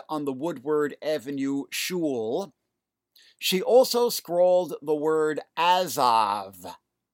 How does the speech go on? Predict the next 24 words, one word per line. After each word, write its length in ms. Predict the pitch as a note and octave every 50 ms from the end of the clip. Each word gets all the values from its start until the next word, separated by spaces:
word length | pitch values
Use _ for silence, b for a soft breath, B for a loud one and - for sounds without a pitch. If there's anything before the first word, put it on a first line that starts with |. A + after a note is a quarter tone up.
| _ _ _ _ _ _ _ _ _
Quote, 420 | - - G3 G#3 E3 B2+ - - _ _ _ _ _ _ _ _ _ _ _ _ _
"She 200 | - - F3+ E3+
said 300 | - - G#3 A3+ B3 -
she 160 | - - A3
planned 400 | - - - F#3 F#3+ G3 G3 F3+
to 100 | - D3
do 320 | A#2+ C#3+ E3 E3+ E3+ E3 - -
as 160 | C3 G#2+ F#2
many 220 | C3 D#3 G#3 A#3
hate 300 | G#3+ - G3 G#3 G#3 -
crimes 360 | - - F#3+ G3 G3 G3 F#3+ G#3
as 100 | F#3 -
possible 640 | - E3+ D#3+ D#3+ D#3 - D3 C3+ A#2 C3 C3+ B2+ - -
and 220 | C#3 C3+ B2+ A2
blame 600 | A#2 B2 C#3+ E3+ F#3+ G#3 A3+ A3+ A3+ A3+ F#3 D#3
them 360 | E3 F3+ F3 F3 F3 F3 E3+ - -
on 400 | E3+ D#3 D3 D3 C#3+ D3 D3 C3+ - _ -
Azov," 1160 | E3 F3+ G3 G#3+ A3 A3 G3 C#3 - D3+ A#2+ A#2 G#2+ G2+ F#2+ F#2+ F#2+ F2+ F2 F2+ F2 F2+ F#2 F#2 - - _ _ _ _ _ _ _ _ _
said 400 | - - - E3 D#3 D#3 C#3 C3
Royal 480 | B2+ B2+ D3 F3+ G3 G3+ G3+ F#3+ E3+ -
Oak 320 | - E3+ F3+ D#3 - - -
detective 840 | - D3 C#3+ - - F3 F#3 F#3 - - C#3 B2 A#2+ A#2 A2 - - _ _ _ _ _ _ _ _ _ _ _ -
Dan 360 | G#2+ - E3+ F3 F3+ F#3 F#3
Petelier. 960 | - - B2+ - - F3 E3+ D#3+ D#3 D3 C#3+ D3 D#3 D3+ C3+ A2 F#2 F2 F2